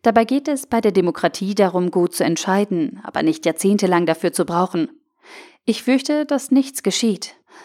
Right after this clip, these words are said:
Wenn Deutschland in den üblichen Ranglisten weiter zurückfällt, übernehmen wir dann kritiklos das System aus Finnland oder so. So wird es in der Industrie gemacht.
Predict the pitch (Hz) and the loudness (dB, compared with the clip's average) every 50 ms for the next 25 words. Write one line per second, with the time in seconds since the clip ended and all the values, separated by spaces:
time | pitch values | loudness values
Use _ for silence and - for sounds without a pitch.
0 | - _ _ _ - 214 220 208 214 226 294 - - 269 226 - - 165 165 - | -20 _ _ _ 0 2 4 4 4 2 2 2 0 0 0 2 0 0 0 0
1 | - 185 208 - 175 170 180 170 160 156 170 240 262 247 220 202 - - - 170 | -2 -4 -4 -4 -6 -4 -2 -2 2 2 4 4 4 2 2 0 -2 -4 -4 -4
2 | 165 160 165 165 - 165 165 - 175 180 226 - - - 202 196 190 190 - - | 0 0 0 0 0 -2 -2 0 -2 -2 -2 -4 -2 0 2 2 0 -2 -6 -8
3 | - 202 220 214 226 269 277 285 262 226 226 214 208 214 233 240 - - 214 - | -2 0 2 2 4 4 4 4 4 4 2 0 2 2 0 0 -2 -4 -6 -4
4 | - 190 - - 180 170 160 - - 156 - - 147 156 - - 190 175 175 156 | -4 -4 -2 0 0 0 0 0 -4 -4 -4 -4 -6 -6 -4 -2 0 2 2 2
5 | 139 - - - 185 190 190 170 160 151 151 156 151 151 147 165 147 - - - | 0 0 0 0 2 2 2 2 0 0 0 0 0 0 0 0 -2 -2 -6 -10
6 | _ _ _ _ _ _ _ _ _ - - - _ - - 190 170 151 151 160 | _ _ _ _ _ _ _ _ _ -20 -20 -20 _ 0 2 2 2 4 2 0
7 | 160 170 151 - - - 170 156 - 165 170 170 - - 240 254 240 240 185 160 | 0 0 -4 -4 0 0 0 2 2 2 0 -2 0 0 0 0 2 2 0 0
8 | 135 - - - - - | -2 -2 -6 -14 -20 -20